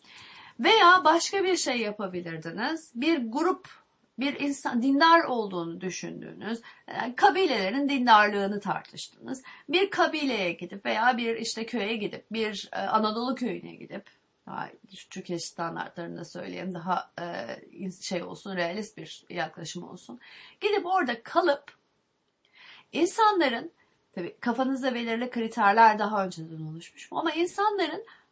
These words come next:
hareketlerini gözlemleyebilirdiniz. Bakın ama gene de sayısallaştırmadınız. Şimdi nitel ve nitel, nicel ama gene de ölçtünüz. Kafanızda bir takım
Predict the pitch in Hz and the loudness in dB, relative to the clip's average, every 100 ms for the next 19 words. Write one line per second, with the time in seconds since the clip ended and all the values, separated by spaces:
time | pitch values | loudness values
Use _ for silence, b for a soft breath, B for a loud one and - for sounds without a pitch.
0 | - 233 294 349 392 381 285 277 349 262 | -4 0 0 0 -2 -2 -4 -2 -2 2
1 | 247 285 254 294 302 302 311 349 254 247 | 4 4 8 8 8 6 0 0 0 -2
2 | 330 240 208 196 240 294 233 208 202 262 | -2 -2 -4 -2 -4 -2 -4 -2 -4 -2
3 | 247 226 339 - 196 196 202 - 208 208 | -4 -4 -6 -6 -6 -4 -4 -4 -4 0
4 | 196 196 - 208 196 156 - - - - | 0 0 -6 -8 -10 -10 -14 -20 -20 -20
5 | _ _ _ _ _ B B - 359 349 | _ _ _ _ _ B B -8 2 4
6 | 415 440 415 440 320 226 285 320 277 175 | 4 2 2 2 0 0 -2 -4 -2 -2
7 | - 226 233 196 175 285 - B B _ | -2 -4 -2 0 0 -2 -8 B B _
8 | - 254 233 277 240 339 359 320 269 - | 6 8 8 4 2 2 2 2 0 -4
9 | 277 196 180 - - 202 202 196 208 220 | -4 -4 -8 -12 -8 -6 -2 -4 -4 -6
10 | 226 226 226 240 226 | -6 -6 -4 -4 -4